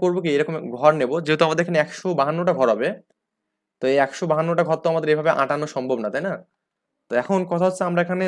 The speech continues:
তারপরে একটু বিষয়গুলো দেখবো। তো আমি যেহেতু প্রত্যেকটা আমাদের শূন্য পয়েন্ট সিক্স দ্বারা ভাগ করবো, তার মানে প্রত্যেকটা ঘরের মান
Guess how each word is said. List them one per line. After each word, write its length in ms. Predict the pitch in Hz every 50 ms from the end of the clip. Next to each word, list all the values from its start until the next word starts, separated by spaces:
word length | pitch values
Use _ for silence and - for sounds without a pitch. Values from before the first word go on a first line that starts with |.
| 175 175
তারপরে 220 | 165 165 170 170 175
একটু 140 | 175 180 180 165
বিষয়গুলো 280 | 156 165 170 160 165 165
দেখবো। 320 | 135 127 123 107 107 107 107 160 175 _ _ _ _ _ _ _ _ _ _ _ _ _
তো 80 | _ -
আমি 120 | 143 160 170 170 175 _ _ _ _ _ _
যেহেতু 240 | 135 135 156 165 202
প্রত্যেকটা 500 | 196 - 185 180 180 180 190 175 180 196
আমাদের 220 | 185 185 190 180 185 -
শূন্য 140 | - 185 185 180
পয়েন্ট 180 | 185 196 180 185
সিক্স 140 | - 180 175
দ্বারা 160 | 175 202 202 175 165
ভাগ 80 | 156 -
করবো, 160 | 147 143 151 151
তার 80 | 156 151
মানে 100 | 156 151 -
প্রত্যেকটা 280 | 165 160 - 175 175 156 127
ঘরের 160 | 135 143 143 147
মান 80 | 156